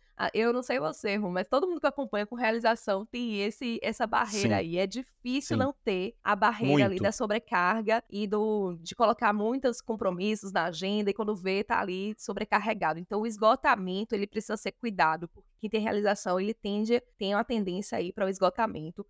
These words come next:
Speaker 1: porque ele tem prazer de estar fazendo, né? Então,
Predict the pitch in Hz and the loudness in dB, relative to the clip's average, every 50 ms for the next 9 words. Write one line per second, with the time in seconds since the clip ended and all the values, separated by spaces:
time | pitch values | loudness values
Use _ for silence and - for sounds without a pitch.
0 | _ - 208 - - 226 196 196 196 - - 214 233 226 233 - 294 320 - - | _ -18 -16 -8 -2 0 0 0 0 -2 -2 -2 -2 -2 -2 -4 -4 -4 -2 0
1 | - 320 320 311 214 185 185 202 180 170 165 170 180 190 185 - - 196 180 - | 0 2 2 0 -2 0 0 0 0 0 -2 -6 -6 -8 -6 -2 0 -2 -2 0
2 | - 208 180 170 160 156 143 143 135 135 143 156 175 262 269 240 220 - 190 180 | 0 0 0 0 -2 -4 -4 -4 -4 -4 -4 -4 -4 -4 -2 -4 -2 0 0 0
3 | 185 220 | 0 -2